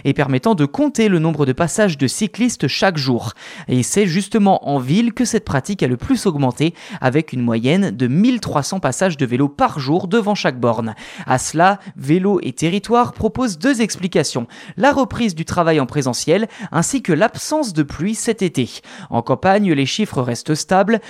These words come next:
ce que l'association explique par le fait que l'usage du vélo est, je cite, « sans doute davantage orienté vers le loisir, tout en étant plus sensible à la météo ». À noter également l'augmentation du tourisme à vélo,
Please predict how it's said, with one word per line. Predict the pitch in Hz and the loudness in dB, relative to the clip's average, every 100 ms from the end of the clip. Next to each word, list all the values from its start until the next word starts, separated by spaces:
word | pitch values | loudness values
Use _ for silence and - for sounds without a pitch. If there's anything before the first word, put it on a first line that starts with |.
| 240 | -12
ce | - | -4
que | 208 214 | -2 2
l'association | 190 - 175 165 156 - | 2 0 0 0 0 0
explique | 180 - - 196 | -4 -4 -4 -2
par | 175 139 | 0 2
le | 139 | 2
fait | 202 190 - | 0 -2 -2
que | 151 | -2
l'usage | 143 220 185 202 170 127 | 2 0 2 2 2 -2
du | 131 131 | -6 0
vélo | 147 147 160 185 | 2 4 4 2
est, | - 131 | 0 0
je | 117 131 | 0 -2
cite, « | 160 226 240 247 - - | -2 -2 -2 -4 -6 -16
sans | - - 233 | -4 0 2
doute | 233 220 | 0 -4
davantage | 156 214 208 208 202 170 | 2 2 2 2 0 0
orienté | 170 165 147 208 | 0 0 0 0
vers | 175 139 | 0 2
le | 131 | 2
loisir, | 131 190 156 131 196 - - - | 4 4 4 2 0 -2 -16 -8
tout | - 285 | -4 0
en | 226 | 2
étant | 165 - 185 | 2 0 -2
plus | 202 - 285 | -2 -2 -2
sensible | 247 156 - - 175 196 | 0 -2 -4 -2 -2 0
à | - 202 | 2 2
la | |
météo ». | 196 170 - 123 113 - - - | 2 0 0 0 -2 -10 -8 -2
À | |
noter | 127 127 - 165 | 0 0 2 2
également | 127 131 127 160 190 | 2 2 2 2 4
l'augmentation | 165 190 202 202 185 - | 4 2 0 0 -2 -2
du | 175 131 | -2 -2
tourisme | - 247 285 - 156 | -4 -2 -2 0 0
à | |
vélo, | 127 120 202 | 0 2 2